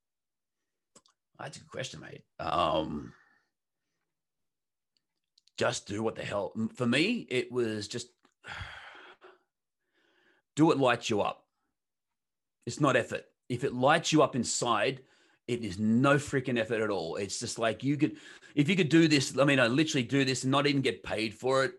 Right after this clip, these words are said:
and all that stuff because it just lights you up, uh, that you're making a difference in somebody's life.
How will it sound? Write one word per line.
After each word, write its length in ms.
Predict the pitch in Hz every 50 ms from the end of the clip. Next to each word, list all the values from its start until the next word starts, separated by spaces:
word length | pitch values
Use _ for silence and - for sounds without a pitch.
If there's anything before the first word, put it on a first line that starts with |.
| _ -
and 80 | 123
all 100 | 123 123
that 80 | 113 107
stuff 300 | - - 127 113 - -
because 240 | 117 95 101 95 110
it 80 | 92
just 180 | 92 110 - -
lights 460 | 98 101 104 110 117 113 110 - -
you 160 | 101 92 82
up, 260 | 85 92 101 - - _ _ _ - _ _ _ _ _ _ _ _ - -
uh, 200 | 107 107 104 104
that 120 | 101 110
you're 100 | 110 113
making 300 | 117 113 113 113 120 113
a 40 | 107
difference 340 | 101 - 120 - 120 104 98
in 60 | 98
somebody's 420 | - - 104 98 95 92 85 80
life. 540 | 85 82 80 76 90 123 135 - - - -